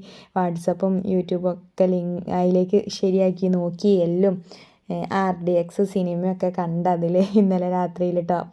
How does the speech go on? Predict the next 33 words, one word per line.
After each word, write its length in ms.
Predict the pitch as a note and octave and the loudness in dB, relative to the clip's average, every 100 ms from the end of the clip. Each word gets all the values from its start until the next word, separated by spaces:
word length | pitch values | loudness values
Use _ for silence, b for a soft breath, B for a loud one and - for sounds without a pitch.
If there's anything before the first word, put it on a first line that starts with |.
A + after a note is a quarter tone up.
| G3+ | -6
പിന്നെ 260 | F#3+ G#3 A#3 | 0 2 2
ഇപ്പോൾ 240 | A3+ B3+ C4 B B B | 0 -4 -4 B B B
ആൾ 180 | F#3 F3+ | 0 2
കോളേജിൽ 540 | G3 G3+ F#3 F3+ F3+ F#3+ | 2 2 2 2 -2 0
പോയതാണ്. 640 | F#3 F3 F3 F3+ F3+ F3+ F3+ | 0 2 0 0 0 0 -2
ഇത് 140 | - F#3+ | -2 0
ഇന്നത്തെ 380 | F#3 F3+ F3 G3 | 2 0 0 0
വീഡിയോ 300 | F#3 F3 F3 | 0 0 -2
ആണ് 140 | F3 | -4
ട്ടോ. 120 | E3+ | -2
ആൾ 140 | E3+ F3 | -2 -4
കോളേജിലേക്ക് 720 | F3+ F#3+ F3 E3+ F3 E3+ E3+ E3+ | -2 -2 0 0 0 -2 -2 -4
പോയതാണ്. 580 | F#3 E3+ E3 F3 E3+ G3+ B B B B _ _ _ _ - | -2 0 -2 -2 -4 -4 B B B B _ _ _ _ -8
അപ്പോൾ 260 | F#3+ F3 G3 | -6 -2 0
അതിവിടെ 280 | G3 G3 | 0 0
ഭദ്രമായി 580 | G3 G3 F3 G3+ G3+ G3 | 0 0 0 2 2 2
ഇങ്ങനെ 240 | G3 G3 G3+ | 2 2 2
വെച്ചിട്ടൊക്കെയാണ് 580 | G3 G3 - F#3+ F#3+ F#3 | 0 -2 -4 0 0 0
പോയത്. 300 | F#3 F3 F#3 G#3+ B B B | 2 2 0 -2 B B B
ഇനി 180 | G#3 G3+ | 2 4
ഓൻ 140 | G3+ | 4
വന്നാലേ 500 | A3 F#3+ F#3 G3 G#3+ A#3 | 2 2 0 2 2 4
ഇതൊന്ന് 300 | G#3 G#3 G#3 | 4 4 2
ഓപ്പൺ 300 | F#3+ F#3+ G3+ | 0 0 0
ആക്കാനൊക്കെ 400 | G3 F#3+ F#3+ F#3 | 0 0 -2 0
പറ്റുള്ളൂ. 320 | F#3 F3 F#3 | -2 0 0
എനിക്കിതിനെ 480 | F3+ E3+ C#4+ B3 G3+ | 0 -2 -4 0 2
പറ്റി 260 | F#3 F3+ F#3 | 2 0 0
ഒന്നും 340 | F#3 F#3 A#3 | 2 2 2
അറിയില്ല 360 | G#3+ F3+ E3+ F3 | 0 0 -2 -4
ട്ടോ. 200 | E3+ F3+ F3 B B B | -4 -6 -6 B B B
ഉള്ളത് 340 | - G3 G3 G3+ | 0 2 2 2
പറയാലോ, 520 | G#3 F#3+ F#3 F3+ F3+ | 2 2 0 0 2